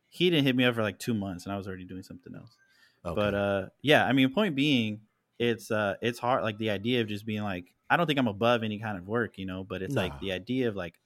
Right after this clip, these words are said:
Speaker 1: I'm old, I haven't worked a regular job in ten years,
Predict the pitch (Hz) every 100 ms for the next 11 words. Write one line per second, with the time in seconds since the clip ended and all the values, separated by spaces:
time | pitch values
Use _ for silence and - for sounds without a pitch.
0 | - 123 139 - 131 120 117 107 - -
1 | 120 123 120 110 107 110 - 101 107 107
2 | 101 98 104 98 85 - 120 107 107 104
3 | 101